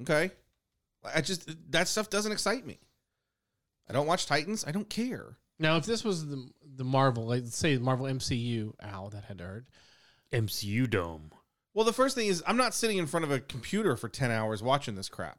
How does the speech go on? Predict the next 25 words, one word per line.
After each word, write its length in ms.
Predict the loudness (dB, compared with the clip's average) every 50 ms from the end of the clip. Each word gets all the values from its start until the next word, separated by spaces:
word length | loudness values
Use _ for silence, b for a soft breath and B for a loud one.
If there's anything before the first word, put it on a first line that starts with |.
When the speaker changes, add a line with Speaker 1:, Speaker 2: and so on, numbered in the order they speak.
| _
Speaker 2:
Well, 100 | 0 2
you 80 | 2 4
can 100 | 2 4
put 140 | 6 6 6
it 80 | 6 4
on 140 | 2 0 0
YouTube. 460 | 0 -2 -2 -2 -4 -6 -8 -10 -10
You, 140 | -6 -6 -2
you 60 | 0
Speaker 1:
I'm 180 | 2 2 2 2
Speaker 2:
watch 180 | 2 0 2
it 40 | 4
Speaker 1:
not 160 | 4 4 4
Speaker 2:
off 40 | 4
Speaker 1:
watching 520 | 4 4 6 6 4 2 2 2 2 2 0
Speaker 2:
YouTube 40 |
or 120 | -2 -2 0
Speaker 1:
ten 180 | 2 4 4
hours 380 | 4 4 4 4 4 2 2 2
of 80 | 0 2
that. 320 | 2 2 2 0 -2 -4 -12 -20 _ _ _ _ _ _ _ _ _ _ _ _
I 80 | -2 0
watched 260 | 2 2 2 0 0 2
Iowa 480 | 4 4 6 6 4 4 4 2 0 -2 -8 _ _ _ _ _ _ _ _ _ _ _ _ -2
lose 380 | 2 4 4 4 4 2 -2 -4